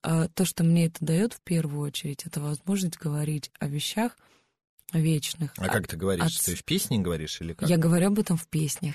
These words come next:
Speaker 1: я говорю об
Speaker 2: Мгм.
Speaker 1: этом между песнями, я говорю об этом в каждом интервью. Я говорю о том, что человек обязан быть счастливым,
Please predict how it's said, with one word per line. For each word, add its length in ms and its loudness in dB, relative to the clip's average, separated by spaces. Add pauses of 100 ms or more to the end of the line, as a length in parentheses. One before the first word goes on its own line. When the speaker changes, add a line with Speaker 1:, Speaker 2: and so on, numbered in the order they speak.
Speaker 1:
я 80 -2
говорю 320 0
об 60 2
Speaker 2:
Мгм. 80 2
Speaker 1:
этом 200 2
между 260 2
песнями, 560 0
я 120 2
говорю 360 2
об 100 2
этом 180 2
в 80 -6
каждом 400 2
интервью. 480 -2 (320)
Я 120 4
говорю 300 8
о 40 4
том, 180 6
что 160 -6
человек 520 2
обязан 500 4
быть 140 -2
счастливым, 560 -2